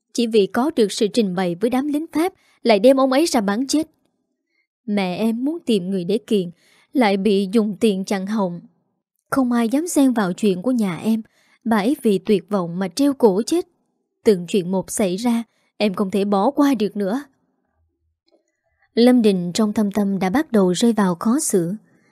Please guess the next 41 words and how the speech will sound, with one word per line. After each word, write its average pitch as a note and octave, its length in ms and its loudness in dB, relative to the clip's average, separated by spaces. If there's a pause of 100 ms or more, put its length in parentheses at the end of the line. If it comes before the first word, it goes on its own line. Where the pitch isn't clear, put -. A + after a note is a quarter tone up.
Anh A#3+ 180 0
muốn D4+ 220 2
dùng G3+ 200 4
những G3+ 160 -2
lời A3+ 240 2
bao A#3+ 240 2
biện G3 380 2 (160)
như G#3+ 140 0
không F#3+ 240 -2
thể. F3 280 -6 (1300)
"Tố A3 120 6
Cẩm, F3+ 280 -4 (360)
em G#3+ 140 4
đừng G3 160 2
chấp E4 200 2
niệm G3 280 2
nữa. G3 300 0 (240)
Không - 160 2
phải B3+ 480 2 (100)
em C#4 140 4
từng F3 260 2
nói G#3+ 280 -2 (380)
chỉ G#3+ 140 4
muốn C#4 140 2
an C4 240 6
nhàn F#3+ 220 2
mà E3+ 120 -4
sống A3+ 260 -2
sao? A3+ 280 -2 (640)
Em C4 140 6
hiện G#3+ 200 4
tại G3 260 0
lại G#3+ 140 0
muốn D#4+ 260 0
gì?" F3+ 240 2 (1400)
"Người G#3+ 200 6
có B3+ 160 4
tội G3 280 4
phải G#3 100 0
đền F3+ 240 0
tội, E3 280 -2